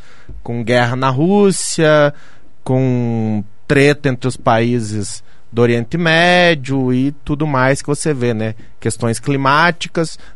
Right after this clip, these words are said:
Não, a gente tem, diferente da maioria dos países do mundo, a gente tem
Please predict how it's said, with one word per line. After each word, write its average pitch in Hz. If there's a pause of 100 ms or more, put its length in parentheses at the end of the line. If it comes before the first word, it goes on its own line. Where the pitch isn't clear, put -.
Não, 196
a 123
gente 120
tem, 139 (340)
diferente 151
da 147
maioria 139
dos 151
países 131
do 143
mundo, 143
a 196
gente -
tem 120